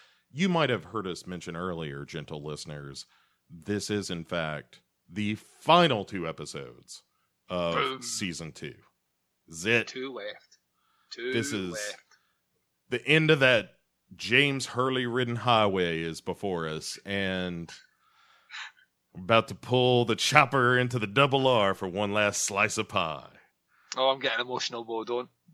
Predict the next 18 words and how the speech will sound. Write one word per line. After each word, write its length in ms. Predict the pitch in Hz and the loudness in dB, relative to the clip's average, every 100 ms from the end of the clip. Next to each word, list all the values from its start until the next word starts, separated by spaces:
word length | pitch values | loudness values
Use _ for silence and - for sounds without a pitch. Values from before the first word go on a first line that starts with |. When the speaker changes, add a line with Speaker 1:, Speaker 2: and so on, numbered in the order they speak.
| 127 | -8
Speaker 2:
Don't 180 | 139 | -6
do 80 | 135 | 2
it. 640 | 143 147 _ _ _ - 127 | 4 4 _ _ _ 0 6
Speaker 1:
Um, 500 | 127 123 123 127 120 _ _ - | 8 8 6 4 -2 _ _ -4
j-, 180 | 214 180 - | -4 -4 -6
j-, 160 | 233 226 - | -6 -6 2
I 80 | 233 | 2
promised 420 | 226 403 349 - | 4 2 2 0
myself 360 | 240 - 233 226 - | -6 -2 -4 -4 -4
I 80 | 214 | -2
would. 240 | 202 247 - _ - - - - | 0 -2 -6 _ -20 -20 -12 6
Um, 420 | 151 156 151 147 127 _ _ _ - - | 10 10 8 2 -8 _ _ _ -20 -20
<laughs> 500 | - _ _ _ - | -20 _ _ _ 2
the 100 | 160 | 6
first 300 | 208 214 - | 8 6 6
episode 640 | 131 107 113 98 90 90 92 - - - _ _ _ _ _ _ _ _ _ | 2 2 2 2 2 -2 -10 -20 -20 -20 _ _ _ _ _ _ _ _ _
is 280 | 113 117 104 | -2 0 0
entitled 500 | 107 107 120 110 98 | -6 4 4 4 0